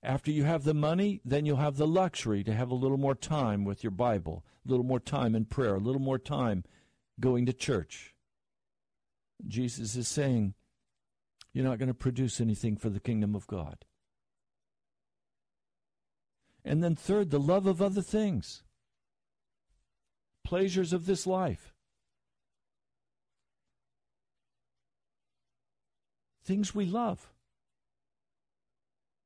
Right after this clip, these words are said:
Favorite television show is on. I can't go to prayer meeting. Can't go to prayer meeting. I, I have a social engagement.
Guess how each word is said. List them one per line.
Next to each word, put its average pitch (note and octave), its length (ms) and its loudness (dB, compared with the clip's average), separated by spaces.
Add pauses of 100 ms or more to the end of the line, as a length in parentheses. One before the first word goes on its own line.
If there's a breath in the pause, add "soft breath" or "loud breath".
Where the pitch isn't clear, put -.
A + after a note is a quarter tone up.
(180)
Favorite A#2+ 340 -4
television A2 540 -2
show G#2 280 0
is G2 120 -2
on. A#2 320 0 (260)
I A#2 80 -6
can't A2+ 260 -4
go G2+ 100 -2
to F2+ 80 -4
prayer F#2 240 -4
meeting. F2+ 320 -2 (3250)
Can't C#3 240 -6
go A#2 120 0
to G#2 80 0
prayer G#2+ 260 -2
meeting. A2+ 300 0
I, A2 200 0 (2000)
I A#2 100 -2
have C3 160 0
a C#3+ 80 -4
social D#3+ 480 -2
engagement. F#2+ 560 -2